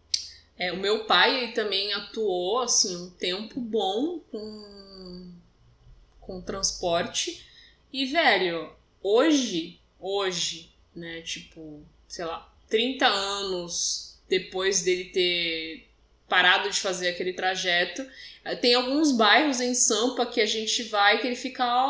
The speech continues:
"Olha, mas eu me lembro que aqui tinha não sei o quê, não sei o que lá, que a gente tinha que acordar não sei que horas pra tá aqui na hora X", sabe? Então, é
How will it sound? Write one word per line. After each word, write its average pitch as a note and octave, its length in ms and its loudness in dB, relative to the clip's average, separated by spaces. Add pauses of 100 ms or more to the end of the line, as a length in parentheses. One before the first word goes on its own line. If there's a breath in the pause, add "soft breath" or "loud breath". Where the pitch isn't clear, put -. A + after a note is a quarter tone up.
(100)
"Olha, C#4 240 -4
mas A#3 280 -8
eu B3 120 -6
me B3+ 200 -6
lembro C4 560 -2
que B3 80 -8
aqui B3 220 -6
tinha B3+ 220 -2
não A#3+ 80 -4
sei B3 160 0
o A3 120 -6
quê, C4 480 0
não B3 60 -6
sei B3 160 -4
o A#3 60 -8
que A3+ 120 -12
lá, B3 480 -6
que B3 120 -14
a - 20 -10
gente A#3 160 -8
tinha A#3+ 100 -4
que A#3+ 120 -10
acordar A#3 280 -8
não A3+ 80 -8
sei B3 180 -2
que - 140 -8
horas A#3 440 0
pra A#3 160 -8
tá A#3 100 -10
aqui A3+ 320 -14
na G#3+ 220 -14
hora A3 240 -8
X", A#3 1040 -4 (320 loud breath)
sabe? F3+ 420 -6
Então, F3 340 -12 (720)
é B3+ 480 -14